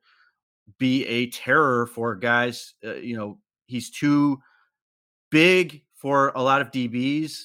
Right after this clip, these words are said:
and he's too quick for a lot of linebackers, which can make him a really nice mismatch for all those things. So all those things combined, and then you throw in a guy like Demetric Felton, who can be a little bit of a gadget player. You know,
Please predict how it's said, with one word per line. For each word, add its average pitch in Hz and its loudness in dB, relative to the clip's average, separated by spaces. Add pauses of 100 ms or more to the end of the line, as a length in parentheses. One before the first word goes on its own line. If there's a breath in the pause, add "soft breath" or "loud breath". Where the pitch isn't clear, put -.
(140)
and 117 -4
he's 120 -8
too 143 -10
quick 147 -4 (140)
for 123 -6
a 123 -2
lot 123 0
of 123 -2
linebackers, 113 -4
which 104 -18
can 117 -10
make 113 -10
him 113 -8
a 104 -10
really 110 -6
nice 110 -8 (440 soft breath)
mismatch 117 -6
for - -14
all 101 -10
those 95 -16
things. 98 -18
So 104 -14
all 135 0
those 151 -2
things 139 -10
combined, 127 -2
and 107 -12
then 110 -8
you 117 -6
throw 117 -8
in 117 -6
a 113 -8
guy 113 -4
like 110 -6
Demetric 110 -10
Felton, 113 -6
who 113 -10
can 104 -14
be 90 -12
a 107 -10
little 107 -12
bit 104 -10
of 98 -12
a 101 -8
gadget 101 -8
player. 101 -10 (800 soft breath)
You 107 -12
know, 98 -12